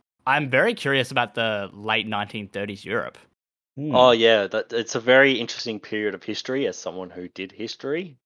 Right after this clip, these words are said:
Speaker 1: <laughs> Did you do,
Speaker 3: Well
Speaker 1: you did modern history?
Speaker 3: Uh, in one year in, so it was one semester.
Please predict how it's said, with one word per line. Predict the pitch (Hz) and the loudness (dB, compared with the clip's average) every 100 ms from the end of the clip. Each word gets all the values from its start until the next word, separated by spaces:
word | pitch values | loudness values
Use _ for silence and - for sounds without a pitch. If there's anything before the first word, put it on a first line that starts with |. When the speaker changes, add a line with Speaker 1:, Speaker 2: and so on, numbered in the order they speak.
| _ | _
Speaker 1:
<laughs> | _ 123 131 117 131 _ _ _ _ _ _ _ _ _ _ _ _ _ - | _ -14 -12 -12 -16 _ _ _ _ _ _ _ _ _ _ _ _ _ -10
Did | 120 | -2
you | 135 | 2
do, | 135 127 | 4 2
Speaker 3:
Well | 113 | 2
Speaker 1:
you | 117 | -2
did | 110 104 | -4 -4
modern | 104 104 | -4 -6
history? | 107 - 113 - _ _ _ - | -10 -8 -10 -10 _ _ _ 0
Speaker 3:
Uh, | 107 104 101 101 - | 2 4 2 0 0
in | 110 104 104 104 101 101 98 98 92 _ - | -4 -6 -8 -8 -10 -10 -12 -14 -18 _ 0
one | 107 123 110 | 2 2 0
year | 110 120 | -6 -6
in, | 117 120 - _ | -8 -10 -16 _
so | - 113 | 2 4
it | 107 95 113 - 120 | 4 2 0 -2 -6
was | 110 98 | -12 0
one | 120 123 | 2 2
semester. | - 110 107 - - 87 | -2 -4 -2 -4 -6 -6